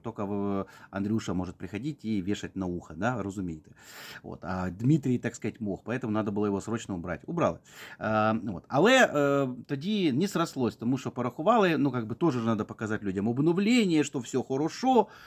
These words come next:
от, но порахували, що все-таки Шмигаль настільки незамінний своїй сірості і непомітності, що, ну, нема кого призначити, ну, нема. І вирішили його не чіпати. І отак чувак реально протягнув ще рік. Отак воно десь при владі Зеленського приблизно і відбувається.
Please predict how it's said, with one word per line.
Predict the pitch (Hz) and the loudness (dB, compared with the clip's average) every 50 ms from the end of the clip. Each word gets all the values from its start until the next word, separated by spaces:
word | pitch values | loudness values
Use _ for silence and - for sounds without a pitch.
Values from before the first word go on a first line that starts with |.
| - - - | -20 -12 -6
от, | - 160 160 156 - - | -2 0 0 0 -2 0
но | 165 214 226 | 0 0 2
порахували, | - 180 160 147 143 135 143 139 160 160 147 139 | 2 2 2 2 2 2 4 6 8 8 8 6
що | - 131 | 2 -2
все-таки | - 143 135 - - 123 | -6 -8 -8 -8 -10 -8
Шмигаль | - - 123 120 135 135 | -6 -2 0 2 4 4
настільки | 123 110 104 - 123 - 117 | 4 2 0 -2 -6 -6 -4
незамінний | 107 107 104 110 117 123 117 110 110 101 | -4 -2 0 0 2 2 2 2 2 0
своїй | - - 110 110 107 101 | -2 -2 -2 -2 -2 -2
сірості | - - 127 120 107 101 - - 113 | -2 -2 0 0 0 -2 -2 -4 -2
і | 107 | 0
непомітності, | 110 110 104 - 143 160 202 208 - 143 127 - - 110 | 0 0 0 -2 -2 -4 -4 -2 -2 -4 -4 -4 -6 -8
що, | - - 131 127 123 - - - - - - _ | -4 -2 0 0 0 -2 -4 -12 -20 -20 -10 _
ну, | 123 139 151 151 | 0 4 6 6
нема | 139 131 127 | 6 6 4
кого | - 120 107 104 101 | 2 0 -4 -4 -6
призначити, | - 98 95 - 98 82 85 - - - - - | -6 -8 -8 -8 -8 -10 -12 -14 -18 -20 -12 -6
ну, | - 190 | -4 0
нема. | 175 147 117 101 - - _ - | 0 0 0 0 -2 -6 _ -4
І | - 254 | 0 4
вирішили | 196 202 185 160 147 - 135 120 | 6 6 6 6 4 2 0 2
його | 117 113 | 2 2
не | 107 101 | 0 -2
чіпати. | - - - - - 85 - | -4 -8 -12 -14 -16 -14 -8
І | - 131 | -2 -2
отак | 139 135 - 226 226 - | 0 2 2 2 0 2
чувак | - 165 147 165 170 - | 2 4 6 6 6 6
реально | 131 123 131 135 127 120 | 4 2 2 2 0 -2
протягнув | - 110 98 - 101 117 127 110 | -4 -8 -10 -10 -10 -8 -8 -8
ще | - - 113 107 - - _ - | -6 -6 -6 -6 -6 -10 _ -8
рік. | 104 98 92 90 - - _ - - - - - | -6 -6 -6 -6 -8 -14 _ -20 -20 -20 -16 -8
Отак | - 135 139 220 226 - - | -8 -2 2 2 2 2 2
воно | 151 143 151 | 4 4 4
десь | 139 139 135 135 | 6 4 2 2
при | - 135 120 | 0 0 2
владі | 117 120 117 117 | 4 4 4 4
Зеленського | 113 110 110 117 117 113 - - 107 92 | 2 2 2 2 0 0 -2 -6 -8 -6
приблизно | - 110 101 104 104 110 104 104 | -6 -4 -4 -4 -2 -2 -2 -2
і | - - 101 101 - - | -4 -4 -6 -6 -6 -6
відбувається. | 101 92 95 95 85 87 - - - - - | -6 -6 -6 -6 -8 -8 -10 -12 -14 -18 -20